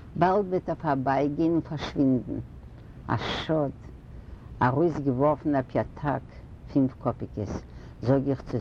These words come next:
זיך נאך אמאל, און מיין האנט קריכט פון זיך אליין אין קעשענע, האפט ארויס דעם פיאטאק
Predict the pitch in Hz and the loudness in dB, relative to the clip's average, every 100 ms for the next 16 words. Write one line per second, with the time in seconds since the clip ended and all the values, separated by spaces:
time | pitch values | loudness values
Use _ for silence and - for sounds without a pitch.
0 | 113 120 - 113 107 - 104 110 123 123 | 0 -2 0 -2 0 0 -2 0 2 2
1 | 135 - - - - 127 127 127 131 147 | 0 -10 -14 -8 2 4 6 4 4 4
2 | 156 160 156 - 131 131 147 139 - - | 4 4 0 -10 -2 2 2 2 -6 -2
3 | 123 - 156 - 151 131 131 139 139 127 | 0 0 -2 0 2 4 4 6 4 2
4 | - 113 - 131 143 139 151 - - - | 2 0 0 0 0 0 -4 -8 -14 -16
5 | - - 175 - - 139 123 147 147 - | -8 0 0 0 2 4 4 4 2 2
6 | 139 123 - 110 - 156 170 180 | 2 2 2 0 0 2 4 4